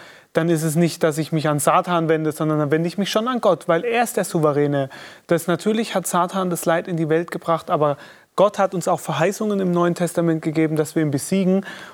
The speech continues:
Und dann wende ich mich an ihn und frage, warum jetzt nicht? Also das ist schon, dass ich zu Gott gehe und, und nicht, also natürlich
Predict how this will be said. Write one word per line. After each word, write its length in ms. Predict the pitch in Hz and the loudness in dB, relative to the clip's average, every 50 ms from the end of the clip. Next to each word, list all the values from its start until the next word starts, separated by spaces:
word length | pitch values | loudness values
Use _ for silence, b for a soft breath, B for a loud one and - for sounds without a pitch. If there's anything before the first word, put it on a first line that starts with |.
| B B - | B B 2
Und 80 | 170 | 4
dann 300 | 165 170 160 175 190 175 | 4 4 4 2 2 2
wende 200 | 175 180 185 185 180 | 4 4 4 2 2
ich 100 | - 196 | 2 0
mich 180 | 175 - 165 | 0 0 0
an 140 | 160 160 185 | 0 0 2
ihn 180 | 196 190 214 254 | 2 2 4 4
und 120 | 240 214 | 2 0
frage, 300 | - - 180 170 180 180 - | 2 2 4 4 4 2 0
warum 300 | 196 156 151 170 180 196 | 0 2 2 0 0 2
jetzt 260 | 214 233 226 - - | 0 0 -2 -2 -2
nicht? 340 | 269 269 185 - - - - B B B B B B B B B B | -2 -2 -2 -4 -6 -12 -18 B B B B B B B B B B
Also 240 | 208 180 165 - 180 | -2 0 0 2 2
das 200 | 165 175 - - | 2 2 2 2
ist 120 | 180 - | 0 0
schon, 220 | - 202 220 233 240 | 2 0 0 2 2
dass 180 | 240 226 - | 0 0 0
ich 180 | 247 208 - - | -2 -4 -4 -4
zu 140 | - 262 220 | -4 -2 2
Gott 280 | - 262 254 - - | 2 2 2 2 0
gehe 240 | - 175 160 165 190 | 0 2 2 2 2
und, 160 | 180 175 175 | 2 0 0
und 180 | 185 196 180 180 | 2 2 2 4
nicht, 300 | 180 180 170 - - B B B B B B B B B | 4 2 2 -2 -10 B B B B B B B B B
also 240 | 196 180 180 - 196 | 0 0 2 2 0
natürlich 720 | 190 202 196 185 180 - 214 226 233 254 233 - - - | 2 2 2 0 0 2 2 2 2 2 0 -2 -6 -16